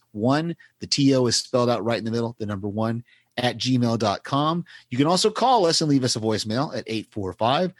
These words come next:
three five zero, two zero nine five. We also use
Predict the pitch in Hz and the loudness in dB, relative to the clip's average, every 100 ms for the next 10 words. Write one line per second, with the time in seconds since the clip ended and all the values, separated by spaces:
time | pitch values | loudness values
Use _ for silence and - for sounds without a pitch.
0 | - _ 135 139 127 110 104 147 170 151 | -20 _ 2 2 4 0 2 2 4 4
1 | 151 - - 220 214 147 135 120 120 101 | 2 -4 -4 -2 2 2 2 2 0 -4
2 | 98 95 87 135 123 95 87 _ - - | -6 -6 -2 0 0 -2 -6 _ -18 -2
3 | 131 151 170 190 165 135 139 131 127 123 | 2 2 2 2 0 2 0 0 0 -2
4 | 117 - | -4 -6